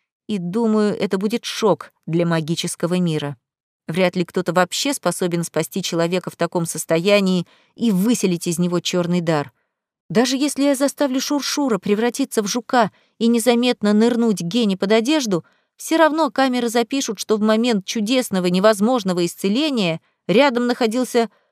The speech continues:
только один феномен магического мира, способный на что-то подобное. Как ни крути, я попала. Пырщ загнал меня в ловушку. Либо я дам Гене умереть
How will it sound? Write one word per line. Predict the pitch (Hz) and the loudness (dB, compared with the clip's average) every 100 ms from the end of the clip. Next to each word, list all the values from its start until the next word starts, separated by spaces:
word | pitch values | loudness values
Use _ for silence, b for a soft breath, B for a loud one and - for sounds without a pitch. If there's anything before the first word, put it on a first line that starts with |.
| _ - | _ 2
только | 262 247 233 | 4 4 6
один | 220 202 226 | 6 4 2
феномен | 208 214 196 285 277 269 | 2 2 4 4 2 2
магического | 208 196 233 214 - 233 233 | 2 2 -2 -4 0 2 4
мира, | 226 190 156 147 _ | 4 4 2 -2 _
способный | - 180 160 226 220 226 | -4 -2 0 2 2 2
на | 170 | 2
что-то | - 180 170 | 0 -2 -2
подобное. | 180 175 160 147 151 151 147 _ _ _ _ _ _ _ _ _ _ _ _ | 0 2 0 0 -4 -6 -10 _ _ _ _ _ _ _ _ _ _ _ _
Как | - 403 | -4 -2
ни | 277 | -4
крути, | 262 226 - | -6 -6 -6
я | 175 240 | -4 -2
попала. | - - 147 143 139 - _ _ _ _ | -4 -4 -4 -6 -8 -14 _ _ _ _
Пырщ | 294 392 - - - - | 4 4 2 -4 -8 -12
загнал | 160 196 175 185 202 285 | -2 0 2 2 4 2
меня | 262 202 175 170 180 | 2 0 0 0 0
в | |
ловушку. | 175 175 151 147 - - 151 - _ _ _ _ _ _ _ _ _ _ | -2 -2 -4 -8 -10 -12 -14 -16 _ _ _ _ _ _ _ _ _ _
Либо | 185 220 185 | -2 0 2
я | 185 185 | 2 2
дам | 185 185 | 2 2
Гене | 180 196 180 | 2 2 4
умереть | 180 175 185 185 - | 2 2 2 0 -2